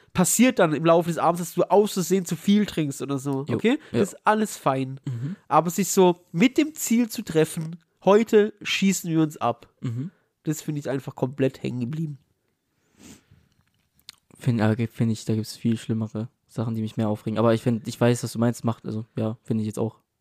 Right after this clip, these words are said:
Speaker 2: <laughs> Hängermäßig halt.
Speaker 1: <laughs> Ist auch so,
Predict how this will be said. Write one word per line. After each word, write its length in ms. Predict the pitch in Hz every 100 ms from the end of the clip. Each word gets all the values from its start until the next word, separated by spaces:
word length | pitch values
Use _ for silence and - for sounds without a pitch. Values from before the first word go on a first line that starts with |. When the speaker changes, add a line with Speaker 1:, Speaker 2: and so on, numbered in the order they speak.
| _
Speaker 2:
<laughs> 1800 | - - _ _ _ _ _ _ _ - _ _ _ _ - - - -
Hängermäßig 560 | 120 123 110 110 107 151
halt. 200 | 110 - 233
Speaker 1:
<laughs> 120 | 196
Ist 120 | -
auch 120 | 185
so, 140 | 175